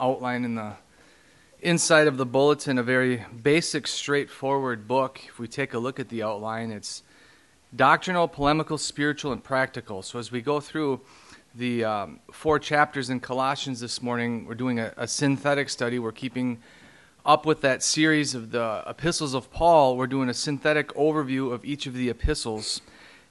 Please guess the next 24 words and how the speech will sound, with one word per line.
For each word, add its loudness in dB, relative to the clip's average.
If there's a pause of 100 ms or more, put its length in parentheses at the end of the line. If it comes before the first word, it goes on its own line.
And 0
this -2
morning 0
we're 2
in 0
Colossians. 0 (1300)
Just 0
a 6
little 8
bit 4
of 2
background 6
on 2
the 0
book, 4 (720)
um, -6 (380)
in -6
starting 4
out 2
here. -8 (800)
It's -6
a -6
prison 6
epistle. 0